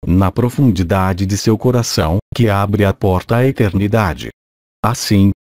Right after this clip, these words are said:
a partir do conjunto de arcanjos, damos-lhes a nossa bênção. Estamos todos cada vez mais presentes neste momento da translação dimensional. Graças, filhos do um, deixamos vocês na presença do Arcanjo Miguel.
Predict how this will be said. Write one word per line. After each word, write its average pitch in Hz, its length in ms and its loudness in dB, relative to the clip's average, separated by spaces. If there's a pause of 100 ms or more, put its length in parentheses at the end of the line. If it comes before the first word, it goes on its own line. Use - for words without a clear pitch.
a 123 100 0
partir 107 580 -2
do 107 120 0
conjunto 101 600 0
de 101 140 0
arcanjos, 117 760 -2 (160)
damos-lhes 127 720 0
a 123 80 2
nossa 85 260 -2
bênção. 87 460 -2 (560)
Estamos 95 560 2
todos 107 420 0
cada 131 280 0
vez 87 460 -2 (100)
mais 127 360 2
presentes 101 640 0
neste 87 380 0
momento 87 480 0
da 95 160 0
translação 101 720 0
dimensional. 110 760 0 (540)
Graças, 90 720 -2 (140)
filhos 151 540 -2
do 123 140 0
um, 92 120 2 (160)
deixamos 110 680 0
vocês 139 480 -2
na 160 100 0
presença 104 640 0
do 98 120 0
Arcanjo 101 560 0
Miguel. 101 440 0